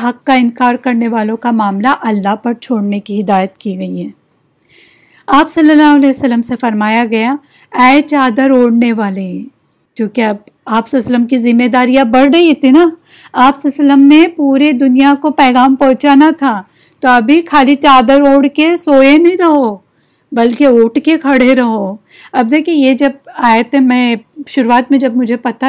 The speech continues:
چلی، پہلے جب ہم نئے نئے تھے، قرآن پڑھنا شروع کیا تھا، تفسیر پڑھنا شروع کیا تھا، تو صبح اٹھنے دل نہیں ہوتا تھا،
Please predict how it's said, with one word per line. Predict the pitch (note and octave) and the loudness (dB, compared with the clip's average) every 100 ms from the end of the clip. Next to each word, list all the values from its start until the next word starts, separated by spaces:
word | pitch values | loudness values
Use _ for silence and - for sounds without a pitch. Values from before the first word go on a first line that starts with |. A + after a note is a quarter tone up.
| C4+ | -4
چلی، | C#4 G3 G#3+ A#3 A#3+ D4+ A#3 | -6 -6 -8 -8 -8 -10 -14
پہلے | D#4 G#3+ G#3+ | -12 -8 -6
جب | A3 A3 _ _ _ | -6 -8 _ _ _
ہم | A#3 | -6
نئے | A3 A3 A#3 | -4 -2 0
نئے | B3+ A#3+ A3+ | 0 -2 -6
تھے، | B3 A#3 A#3+ | -6 -8 -6
قرآن | B3+ A3 A3+ | -4 -4 -4
پڑھنا | A#3 A3+ A3 | -6 -6 -6
شروع | A3 C#4 A3 | -10 -10 -10
کیا | A3+ A#3+ G#3+ G#3+ | -8 -8 -8 -8
تھا، | A3+ A3 _ _ - - _ | -12 -14 _ _ -20 -20 _
تفسیر | B3 A#3+ - B3+ B3 | -4 -4 -2 -4 -2
پڑھنا | A#3+ A3+ | -4 -4
شروع | B3 A#3+ A#3 | -6 -6 -8
کیا | A3+ A#3+ A3 | -6 -6 -6
تھا، | A3 A#3 | -10 -12
تو | A#3+ A#3 A3+ | -6 -4 -4
صبح | - C#4+ A#3 C#4+ | -4 -2 0 2
اٹھنے | B3 A#3+ C4 D4 | 0 0 2 2
دل | C4+ C4+ | 4 2
نہیں | C4 | 0
ہوتا | B3 A3+ B3 | -2 -4 -6
تھا، | A#3 B3 | -6 -10